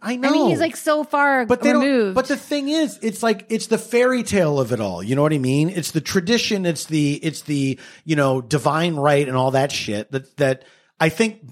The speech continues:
Speaker 1: I, I don't know how many people are still invested in that aspect of it, of, like, she is our sovereign, he is our sovereign, uh, you know, Charles the Third and blah, blah, blah,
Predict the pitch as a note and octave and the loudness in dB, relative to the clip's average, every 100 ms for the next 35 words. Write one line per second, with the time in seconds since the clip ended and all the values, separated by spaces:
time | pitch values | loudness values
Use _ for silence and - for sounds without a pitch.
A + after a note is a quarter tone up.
0 | - D3+ - G3+ C4+ B3 G#3+ G#3+ F#3+ E3+ | -6 -4 0 0 2 2 2 0 0 0
1 | E3 C3+ - D3 C3+ B2+ - B2 B2 C3+ | -2 -2 -2 -2 0 -2 -6 -6 -4 -4
2 | - B2+ G#2+ G#2 C3+ - C#3+ C#3+ D#3+ D3 | -6 -8 -6 -6 -8 -6 -6 -4 -6 -6
3 | C#3+ D#3 D3+ A#2 B2 A#2 - - - - | -2 -2 -2 -2 -2 -4 -6 -20 -20 -14
4 | - - E3+ D3+ C#3+ C3+ - C3+ C#3+ D3+ | -8 -2 0 2 0 0 2 2 2 -2
5 | C#3 F#3+ F3+ D3+ - C#3 C3+ A#2 A2 G2 | 0 0 2 0 0 0 0 -2 -8 -12
6 | - - - D#3+ C3 A#2 A2+ D#3 D3+ C#3 | -20 -20 -8 -4 -2 -4 -2 2 2 0
7 | D3+ F3 D#3 C#3+ B2 C#3+ C#3+ C3+ F3 D#3 | -2 0 2 0 -2 0 2 2 2 2
8 | B2 | 2